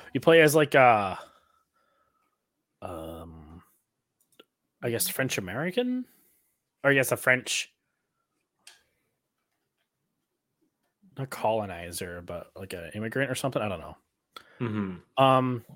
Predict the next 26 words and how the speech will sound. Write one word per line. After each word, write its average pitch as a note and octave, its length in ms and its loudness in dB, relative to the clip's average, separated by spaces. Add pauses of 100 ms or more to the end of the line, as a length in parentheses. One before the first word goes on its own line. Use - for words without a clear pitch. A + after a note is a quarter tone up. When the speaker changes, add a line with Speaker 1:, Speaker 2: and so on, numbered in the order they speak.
(1300)
Speaker 1:
which D3 180 4
I, D#3 180 10
I E3+ 60 6
thought F#3+ 120 6
the F3 80 2
game G#2 200 -4
was F2+ 100 -6
kinda F2 200 -4
lame. E2+ 360 -12 (680)
Um, G#2+ 240 -2
but A#2 180 0
then B2+ 100 2
again, G#2+ 260 -2
I A2+ 100 2
looked A#2 260 -2
into G#2 280 -2
it, G2 100 -2
and G2 80 -6
originally G2 340 -4
it F#2+ 40 -4
was F#2+ 100 -2
a - 40 -4
P - 200 -2
S - 120 2
P F#3 200 2
game. E2+ 340 -10